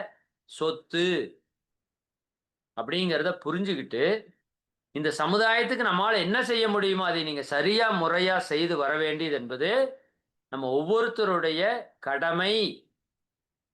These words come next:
மனிதனுடைய கடமை ஈதேன் முடிக்கிறார் மகரிஷி. அப்ப இந்த மனித இனத்திற்கு என்னுடைய சக்தி தக்கபடி பயன்படுத்துகின்றேன் என்ற பெருநோக்க செய்கையே நிஷ்காமிய கர்ம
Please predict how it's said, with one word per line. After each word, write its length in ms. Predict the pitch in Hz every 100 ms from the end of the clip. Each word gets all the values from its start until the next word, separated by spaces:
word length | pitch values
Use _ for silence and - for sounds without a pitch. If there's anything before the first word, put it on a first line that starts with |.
| _ _ _ _ _ _ _ -
மனிதனுடைய 480 | 147 196 202 202 220 214
கடமை 260 | 180 214 208 208
ஈதேன் 260 | 214 240 208
முடிக்கிறார் 400 | 202 208 202 160
மகரிஷி. 380 | 139 123 - - _ _ _ _ _ _ _ _ _ _ _ _ 160
அப்ப 140 | 165 147 180 262 294 156
இந்த 200 | 185 220 202 170
மனித 220 | 196 254 269
இனத்திற்கு 560 | 233 240 - 226 220 277 247
என்னுடைய 320 | 208 226 220 214 202
சக்தி 340 | 208 202 - 269 -
தக்கபடி 480 | 196 196 226 220 233 233
பயன்படுத்துகின்றேன் 1120 | 190 208 220 220 214 214 208 208 196 226 254 226
என்ற 220 | 190 185 214 254 269 - _ _ _ _ _ -
பெருநோக்க 720 | 170 226 240 240 269 269 294 294 -
செய்கையே 560 | 226 226 208 196 190 180 170 - 143
நிஷ்காமிய 680 | 160 - - 226 220 220 220 220 -
கர்ம 260 | 180 180